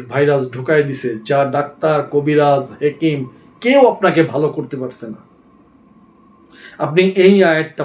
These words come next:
পড়ার পরে আপনার শরীরের যত রকমের রোগ আছে, আপনার মুক্তি হবে।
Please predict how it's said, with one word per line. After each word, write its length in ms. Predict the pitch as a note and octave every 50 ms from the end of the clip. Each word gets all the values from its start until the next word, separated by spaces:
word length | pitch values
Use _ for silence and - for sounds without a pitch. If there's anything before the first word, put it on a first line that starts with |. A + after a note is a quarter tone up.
| - -
পড়ার 260 | C3+ C3+ C#3 C#3 C#3
পরে 360 | C3+ C3 C#3 C3+ C#3+ D#3+ D#3+ D#3+ _ _ _ _ _ _ _ _ _ _ _ _ _ -
আপনার 500 | D3+ D3+ D3 - - D#3+ D#3+ D3+ C#3+ C#3+ - - - _ _ _ _ _ _ _ _
শরীরের 1160 | - - - - - - - - - - - - C3+ D3 D#3+ E3 E3 D#3+ E3 D#3+ D#3+ D#3+ C#3+ C#3+
যত 280 | C3+ D3+ C#3+ C#3 - D3+
রকমের 500 | D3 D3 C#3+ - D3 C#3+ C#3+ C3 B2 B2+
রোগ 240 | C3+ C#3+ C#3+ C3+
আছে, 240 | C#3+ C#3 C3+ - C#3+
আপনার 340 | C3+ B2 B2+ - C#3+ C3+ B2+
মুক্তি 400 | B2+ C3+ C#3 C3+ - _ - C3
হবে। 300 | B2 C#3 C3+ D3 D3+